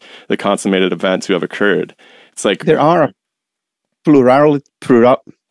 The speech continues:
Speaker 2: plurality of convenient fictions. But n-, n-, no, I, I, I don't think science and technology are the same. Science is about having theories that predict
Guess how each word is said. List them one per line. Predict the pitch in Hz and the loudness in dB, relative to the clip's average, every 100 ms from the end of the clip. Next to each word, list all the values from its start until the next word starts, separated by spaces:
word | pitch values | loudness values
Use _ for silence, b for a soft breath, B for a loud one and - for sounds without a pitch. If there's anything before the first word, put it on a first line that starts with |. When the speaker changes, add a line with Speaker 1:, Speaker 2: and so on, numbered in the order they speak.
| _ _ | _ _
Speaker 2:
plurality | - 139 135 113 139 135 123 127 123 - B B B | 0 2 4 2 2 0 0 0 -2 -4 B B B
of | 139 - | -10 -4
convenient | 143 113 117 110 | -2 2 2 0
fictions. | - 151 - 90 B B - | 0 -2 -2 -8 B B -4
But | 147 147 | -2 0
n-, | 151 165 160 - | 0 0 0 0
n-, | 156 | 2
no, | 156 113 | 4 4
I, | 110 123 | 2 0
I, | 127 127 | -2 0
I | 123 | 0
don't | 139 165 | 0 0
think | 151 143 | -2 -2
science | 131 127 - | -4 -4 -4
and | 113 | -4
technology | 120 - 117 110 113 | -4 -2 -2 -2 -2
are | 101 | -2
the | 95 | -2
same. | - 90 - _ _ _ | -8 -10 -12 _ _ _
Science | - - 131 156 160 | -12 -2 0 0 -2
is | 131 | -4
about | 123 107 101 139 - _ _ _ | 0 2 0 -2 -8 _ _ _
having | 123 123 113 | -2 0 -2
theories | - 143 147 139 - | 0 2 4 2 0
that | 117 - | -4 -2
predict | 117 110 135 - - | -2 0 -2 -2 -12